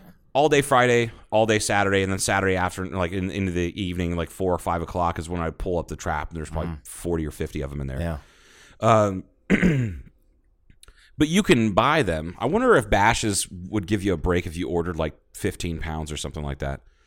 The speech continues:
Speaker 2: I don't know.
Speaker 1: 'Cause I know that that one ill-fated attempt that Tyson tried to do when he tried to make it, like, <laughs> half of the, half the crawfish were dead when they showed up.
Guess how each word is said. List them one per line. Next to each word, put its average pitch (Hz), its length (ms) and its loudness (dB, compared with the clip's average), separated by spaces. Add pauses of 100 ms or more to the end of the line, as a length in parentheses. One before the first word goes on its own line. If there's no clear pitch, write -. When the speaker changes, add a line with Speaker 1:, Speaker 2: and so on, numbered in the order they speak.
Speaker 2:
I 90 40 -8
don't 92 120 -6
know. 82 200 -6 (360)
Speaker 1:
'Cause 101 140 -2
I 127 120 6
know 120 240 4
that 107 200 4 (500)
that 90 200 -2
one 90 420 -2 (120)
ill-fated 90 500 0
attempt 90 360 -4
that 80 220 -4 (360)
Tyson 87 380 -6
tried 80 220 -6
to 76 40 -8
do 76 180 -4
when 76 100 -4
he 76 80 -6
tried 78 220 -6
to 73 60 -6
make 73 320 -6
it, 92 120 -10 (180)
like, 92 180 -2 (200)
<laughs> - 180 -12
half 110 320 0
of 104 80 -8
the, 90 260 2 (400)
half 139 160 4
the 139 80 0
crawfish 117 440 4
were 87 80 -2
dead 90 260 4
when 76 140 -2
they 76 80 -2
showed 78 280 -2
up. 65 280 -6